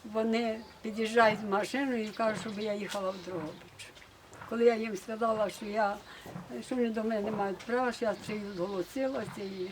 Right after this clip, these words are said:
що, е, там, е, записали мене і сказали, що ви до мене не маєте ніякого права, вони пішли дзвонити. І так, ота моя легалізація. Така легалізація, що то тільки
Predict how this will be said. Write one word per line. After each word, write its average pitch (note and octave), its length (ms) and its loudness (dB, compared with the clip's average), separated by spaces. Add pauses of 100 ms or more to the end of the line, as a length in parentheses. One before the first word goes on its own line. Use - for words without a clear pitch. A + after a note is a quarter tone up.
(100)
що, F#3 240 -4 (640)
е, F#3+ 280 0 (120)
там, F#3+ 220 2 (640)
е, F#3+ 260 -4 (120)
записали A#3+ 760 6
мене G#3+ 340 0
і G3+ 260 -6 (220)
сказали, G#3 460 0
що F#3+ 220 -2 (300)
ви A3+ 80 -2
до G3 140 -4
мене G3 240 -2
не F#3 100 0
маєте F3+ 380 -2
ніякого F3 540 -4
права, A#3+ 260 -2
вони G#3+ 200 -4
пішли F#3 460 -6
дзвонити. G#3+ 500 -2 (340)
І - 40 -6
так, C4 280 4 (460)
ота C#4+ 380 8
моя B3 440 8
легалізація. G3 760 2 (240)
Така C#4 280 8
легалізація, A#3+ 960 4 (400)
що - 160 -2
то D4+ 140 6
тільки D4+ 440 6